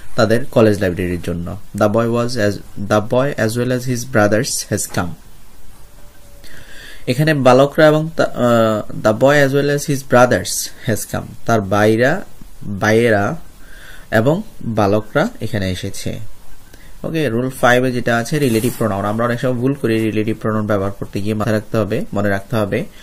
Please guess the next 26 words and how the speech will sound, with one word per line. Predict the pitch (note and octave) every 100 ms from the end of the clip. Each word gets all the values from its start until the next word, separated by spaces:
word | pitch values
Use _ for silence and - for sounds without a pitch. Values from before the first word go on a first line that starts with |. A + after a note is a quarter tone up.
| - - - -
ব্যক্তির | C3 -
ক্ষেত্রে | D#3 E3+ D#3+
হু | D#3+ D#3+
বসে, | D#3 D#3+ F3 E3+
বস্তুর | C3 - A#2+
ক্ষেত্রে | - - G#2+
হুইচ | F#2+ F2+ -
বসে, | G2+ F#2 - B2+ G#3
আর | - F#2+
অধিকাংশ | G2 G2+ A2+ A2 B2+
সময় | B2 A#2
ভার্বের | A#2+ A#2+ A2
সাথে | A#2+ A#2
দ্যাট | A#2 A#2
বসে। | A#2 B2+ B2+ D3+ G3+ - - - - - -
আহ, | - B2+ B2+ - - - - - - -
কোনো | E3 E3
কিছু | E3+ E3
জানতে | E3+ E3 E3 D3+
চাওয়ার | - G2+ G2+
ক্ষেত্রে | A#2+ C3+ - C3+ B2 A2+
আমরা | A2+ A2
জানি | G#2+ G#2
যে, | G#2+ A2+ G#2+ -
আহ, | G2 G2 G2 G2 G2+ -
হোয়াট, | G#2 G2